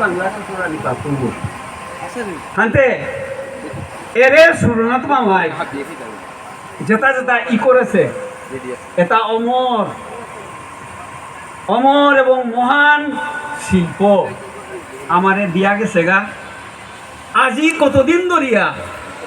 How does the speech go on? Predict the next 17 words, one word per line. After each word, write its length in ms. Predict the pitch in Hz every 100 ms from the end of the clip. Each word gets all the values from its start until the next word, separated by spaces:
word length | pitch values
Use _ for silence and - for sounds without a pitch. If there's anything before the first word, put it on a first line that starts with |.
| 165 139
যেই 200 | 214 320 359
মুহূর্তে 400 | 349 320 - 285 269 247
মোরে 260 | 233 226 208 - - - - - - 131
জৈনাতে 580 | 226 247 269 277 240 226 180 147 147 156 180 - 110 - - 151
মোরে 300 | 214 233 226 190 156 - 156 170
বাবাটা 440 | 185 196 190 226 214
দাদা 220 | 196 196 190
এসাদে 300 | 170 - 165 190
করিয়া 300 | 208 185 170 151 143
দাদা 180 | 151 160 170 160
এসাদে 260 | 160 160 165
খানা 240 | 170 156 170
লাগবে 280 | 165 - 117 110 - - - - - - - 147
বললো, 280 | 196 269 285 294 254 311
ও 20 | 359 359
মুহূর্তে 500 | 339 294 220 269 240 180 - - - 160 160 - - - - - - - 208 - - - 160 190 240 240
মোর 200 | 247